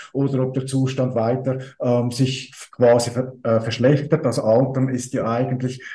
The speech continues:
wie eine Krankheit auch der Zelle. Also die Zelle, die nutzt sich ab,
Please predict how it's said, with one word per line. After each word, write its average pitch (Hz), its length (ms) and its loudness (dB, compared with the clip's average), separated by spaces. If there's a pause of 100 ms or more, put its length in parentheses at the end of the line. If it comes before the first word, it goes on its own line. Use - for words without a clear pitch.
(120)
wie 120 160 2
eine 135 180 4
Krankheit 139 840 6
auch 135 280 4
der 135 160 -2
Zelle. 143 560 4 (200)
Also 127 260 -2
die 127 140 0
Zelle, 135 360 4
die 123 120 0
nutzt 120 360 -6
sich 117 220 -2
ab, - 420 4